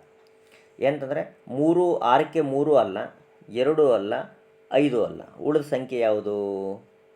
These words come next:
ಉಳಿದ ಸಂಖ್ಯೆ ಒಂದು ನಮಗೆ ಚಿತ್ರದಲ್ಲಿ ಎಲ್ಲೂ ಕೂಡ ಗೋಚರ ಆಗ್ತಾ ಇಲ್ಲ. ಹಾಗೇನೆ, ಆ, ನಾಲ್ಕು ಸರಿಯಾದ ಉತ್ತರ ಆಗ್ತಾ ಇದೆ.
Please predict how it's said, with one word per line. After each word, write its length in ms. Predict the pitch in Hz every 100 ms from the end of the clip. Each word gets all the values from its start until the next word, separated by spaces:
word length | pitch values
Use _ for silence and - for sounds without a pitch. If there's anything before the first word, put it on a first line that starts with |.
| _ _ _ _ _ -
ಉಳಿದ 180 | 123 127
ಸಂಖ್ಯೆ 480 | 123 107 107 147 - - -
ಒಂದು 680 | 120 147 160 160 160 - - _ _
ನಮಗೆ 180 | 113 120
ಚಿತ್ರದಲ್ಲಿ 640 | 113 - - 127 127 131
ಎಲ್ಲೂ 220 | 113 123 127
ಕೂಡ 140 | 120
ಗೋಚರ 340 | 110 113 -
ಆಗ್ತಾ 300 | 113 - 127
ಇಲ್ಲ. 120 | 123 131 - - _ _ -
ಹಾಗೇನೆ, 500 | 110 123 135 151 170 _ _ -
ಆ, 40 | 104 101 101 92 85 - - _ _ _ _ _ - - -
ನಾಲ್ಕು 840 | 123 123 143 190 190 - 120 131 - _ -
ಸರಿಯಾದ 300 | 127 120 120
ಉತ್ತರ 380 | 131 110 - 110
ಆಗ್ತಾ 420 | 104 95 - 85
ಇದೆ. 440 | 85 82 - -